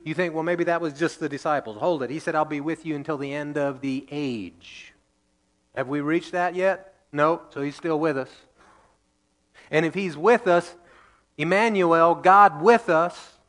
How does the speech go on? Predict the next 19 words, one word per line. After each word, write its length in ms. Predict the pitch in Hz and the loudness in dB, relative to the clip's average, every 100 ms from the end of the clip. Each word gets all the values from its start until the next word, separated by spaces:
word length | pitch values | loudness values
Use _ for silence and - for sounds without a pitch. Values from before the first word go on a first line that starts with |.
| _ _ _ _ _ _ _ | _ _ _ _ _ _ _
God 320 | 151 180 190 170 | 6 8 8 4
with 260 | 240 233 | 2 4
us, 400 | 160 170 170 - _ _ _ _ _ _ _ _ | 2 2 -2 -14 _ _ _ _ _ _ _ _
then 320 | 151 156 127 131 | 0 0 0 -4
the 80 | |
Midianites 960 | 147 175 202 208 202 196 196 196 - - - | 0 0 0 0 2 2 0 -4 -16 -20 -10
and 280 | 135 139 135 - | -6 -6 -6 -6
everything 460 | 180 180 196 185 180 | -2 0 0 0 -2
that 200 | 175 160 | -2 -2
they 160 | 170 | -2
have 400 | 160 160 143 127 - _ | 0 0 0 -4 -16 _
to 80 | - | -8
come 180 | 175 151 | -4 -4
against 420 | 135 151 139 - | -4 -6 -6 -10
you 260 | 123 117 117 _ - | -8 -8 -10 _ -14
are 80 | 123 | -12
nothing. 460 | 123 127 - 95 90 _ _ _ _ _ _ _ _ - | -6 -6 -8 -14 -20 _ _ _ _ _ _ _ _ -14
Are 100 | 110 | -10
nothing. 340 | 117 110 98 | -8 -10 -12